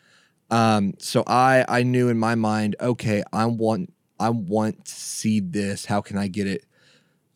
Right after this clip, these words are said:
How can I get there? So a lot of the times I was, you know, stranded up there on camera three because I was the best at that job. And that was because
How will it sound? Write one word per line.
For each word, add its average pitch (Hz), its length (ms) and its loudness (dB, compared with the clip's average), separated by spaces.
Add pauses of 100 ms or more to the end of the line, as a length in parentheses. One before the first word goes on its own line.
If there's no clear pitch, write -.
How 107 140 0
can 104 100 0
I 101 100 4
get 92 240 -4
there? - 260 -10 (340)
So 113 460 4 (380)
a 110 60 4
lot 110 320 4
of 156 100 0
the 120 60 -6
times 101 520 0
I 117 200 2
was, 101 460 -2
you 92 100 -8
know, 73 260 -8 (380)
stranded 120 440 0
up 110 160 0
there 117 160 0
on 104 120 -2
camera 104 320 -2
three 117 420 2
because 98 440 -4 (120)
I 98 120 -4
was 110 180 -6
the 113 60 -6
best 113 560 -4
at 104 180 -4
that 107 200 -2
job. 117 480 -4 (580)
And 123 120 0
that 131 100 4
was 120 100 -4
because 123 540 0